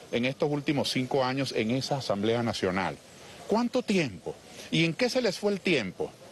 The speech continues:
Además de puñetazos, insolencias, insultos, ¿en qué se les fue el tiempo? En recordar que el uno era un tal, que el otro era un cual. Es decir, sus pequeñas contiendas domésticas,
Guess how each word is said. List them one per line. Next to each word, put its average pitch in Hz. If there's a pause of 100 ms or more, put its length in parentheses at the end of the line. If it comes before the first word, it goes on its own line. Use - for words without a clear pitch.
(220)
Además 135
de 170
puñetazos, 123 (220)
insolencias, 117 (220)
insultos, 135
¿en 240
qué 320
se 302
les 226
fue 185
el 165
tiempo? 110 (260)
En 131
recordar 131
que 180
el 139
uno 160
era 151
un 139
tal, 175 (260)
que 120
el 113
otro 139
era 135
un 131
cual. 175 (220)
Es -
decir, 185
sus 190
pequeñas 262
contiendas 196
domésticas, 135